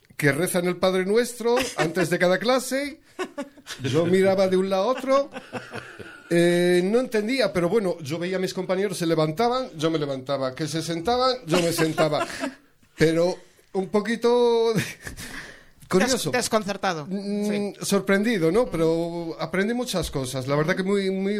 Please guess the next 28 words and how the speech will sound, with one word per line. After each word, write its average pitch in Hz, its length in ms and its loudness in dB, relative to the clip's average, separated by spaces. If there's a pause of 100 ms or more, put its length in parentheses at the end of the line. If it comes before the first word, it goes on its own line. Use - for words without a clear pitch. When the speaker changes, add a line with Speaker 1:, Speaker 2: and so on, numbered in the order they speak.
(160)
Speaker 1:
muy 190 200 -4
orgulloso 190 600 2
y 190 140 -4
muy 175 260 -2 (460)
muy 180 180 4
contento. 143 600 -2
Entonces, 190 520 0
eh, 165 200 4
empezaban 156 420 -6
las 151 120 -4
clases, 226 420 -2
lógicamente 151 500 0
la 139 120 0
clase 156 300 0
de 151 80 0
religión, 165 560 -2
a 135 80 2
mí 151 120 6
me 143 120 2
preguntaban, 120 640 0
tú 123 160 -4
como 127 180 2
eres 123 120 0
de 135 80 4
fuera, 170 300 0
que 151 80 -4
eres 135 160 -4
rarito, 170 560 2